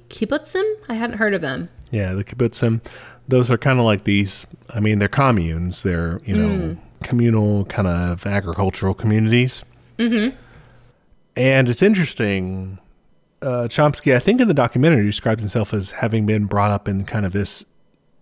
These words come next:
Speaker 2: socialist Zionist community.
Speaker 1: Yeah, that was interesting.
Speaker 2: In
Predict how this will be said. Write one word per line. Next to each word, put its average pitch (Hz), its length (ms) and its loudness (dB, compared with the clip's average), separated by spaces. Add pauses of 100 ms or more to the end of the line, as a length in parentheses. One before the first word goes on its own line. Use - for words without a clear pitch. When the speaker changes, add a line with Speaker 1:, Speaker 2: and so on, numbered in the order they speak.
Speaker 2:
socialist - 840 0
Zionist 107 760 -2
community. 92 500 -8 (320)
Speaker 1:
Yeah, 240 380 2
that 190 200 0
was 220 120 -4
interesting. 135 500 -10 (200)
Speaker 2:
In 131 380 2